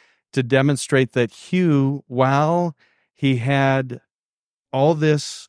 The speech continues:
ability to look at the evidence that had already been done,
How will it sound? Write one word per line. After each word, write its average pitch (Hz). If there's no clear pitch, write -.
ability 113
to 131
look 151
at 139
the 131
evidence 123
that 110
had 110
already 127
been 120
done, 85